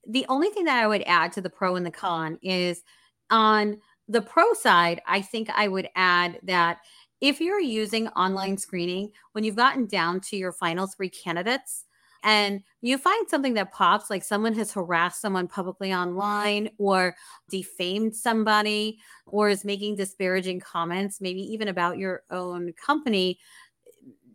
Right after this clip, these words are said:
that candidate that may have been number one out of your final three may not be a candidate that you're even gonna consider making an offer to. So,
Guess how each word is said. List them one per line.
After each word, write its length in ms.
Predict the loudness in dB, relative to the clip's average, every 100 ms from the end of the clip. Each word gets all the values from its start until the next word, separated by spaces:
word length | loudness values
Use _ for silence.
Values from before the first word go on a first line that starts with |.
| _
that 260 | 4 4 2
candidate 360 | 0 2 2 0
that 140 | -4
may 160 | 0 0
have 160 | 0
been 220 | -2 0 0
number 240 | 0 -2
one 360 | -2 0 2 2
out 140 | -2
of 80 | -4
your 140 | -6
final 340 | -4 -2 -2 -4
three 400 | -4 0 0 0 -12 0
may 160 | 4 4
not 240 | 2 0
be 120 | 0
a 60 | 0
candidate 460 | -2 -2 0 0 0
that 160 | -2
you're 180 | 0 2
even 220 | 0 -2
gonna 180 | -4 -6
consider 460 | -8 -8 -2 0 0
making 280 | -2 -6
an 80 | -4
offer 380 | -2 -2 -2 -12
to. 280 | -10 -12 -12
So, 420 | -12 0 4 4